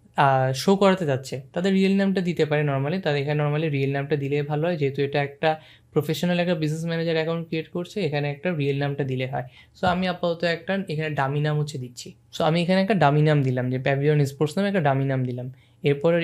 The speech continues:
এটাও তিনটে স্টেপের একটা। So এখান থেকে হচ্ছে কন্টিনিউ যদি দেন, so কন্টিনিউ basically হচ্ছে এই যে বিজনেস ইনফরমেশনটা রিভিউ করছে, বিজনেস ভেরিফিকেশন বা পেজ ইনফরমেশন কী কী আছে সেটা। এরপর আমরা যদি কন্টিনিউ দিই, so এখানে লিখে আছে দেখেন যে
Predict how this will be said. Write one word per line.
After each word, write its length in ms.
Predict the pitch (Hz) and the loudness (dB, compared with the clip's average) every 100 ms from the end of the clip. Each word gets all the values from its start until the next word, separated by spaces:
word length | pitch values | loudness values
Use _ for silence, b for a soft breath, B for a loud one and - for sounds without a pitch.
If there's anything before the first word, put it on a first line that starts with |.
| 160 | 4
এটাও 200 | 165 175 175 | 4 2 2
তিনটে 240 | 160 170 170 | 0 0 -2
স্টেপের 300 | 185 170 175 160 | -2 0 2 2
একটা। 200 | - 226 269 - | 0 -4 -4 -4
So 60 | 151 | 0
এখান 160 | 143 143 | 2 2
থেকে 120 | 147 151 | 2 0
হচ্ছে 140 | 151 202 156 | -2 0 0
কন্টিনিউ 320 | 139 139 143 143 | 0 0 0 0
যদি 120 | 151 147 | 0 0
দেন, 120 | 147 240 - _ _ 202 | -2 -4 -12 _ _ -6
so 60 | - 151 | -4 2
কন্টিনিউ 320 | 156 156 165 175 | 2 2 0 0
basically 380 | 175 180 175 175 | 0 0 2 0
হচ্ছে 200 | 175 - 202 220 156 | -2 -2 -4 0 -2
এই 80 | 151 | 2
যে 80 | 147 139 143 143 | 2 2 0 -2
বিজনেস 260 | 143 156 160 | -2 -2 -4
ইনফরমেশনটা 460 | 160 165 165 170 165 143 | -4 -4 -2 0 0 0
রিভিউ 200 | 135 151 151 | 0 0 0
করছে, 240 | 151 - 226 - _ 151 | -6 -4 -8 -8 _ -4
বিজনেস 200 | 139 143 | -2 0
ভেরিফিকেশন 460 | 143 143 143 143 147 143 | 0 0 -2 0 0 -2
বা 40 | 143 | 0
পেজ 120 | 143 135 | 0 0
ইনফরমেশন 440 | 135 139 139 139 143 | 0 0 -2 -2 -2
কী 80 | 139 139 | -2 -2
কী 60 | 135 | -2
আছে 120 | 131 139 | -2 -2
সেটা। 220 | 147 143 226 B B B - | -4 -4 -6 B B B -2
এরপর 200 | 139 139 143 | -2 2 0
আমরা 120 | 139 143 | 2 0
যদি 100 | 147 147 | 0 0
কন্টিনিউ 340 | 139 147 160 170 147 | 0 -2 -4 -2 -2
দিই, 100 | 214 - - | -4 -8 0
so 60 | 151 | 2
এখানে 160 | 160 175 | 2 2
লিখে 160 | 170 190 | 2 2
আছে 120 | 190 202 | 2 2
দেখেন 160 | 190 | 2
যে 40 | 196 | 2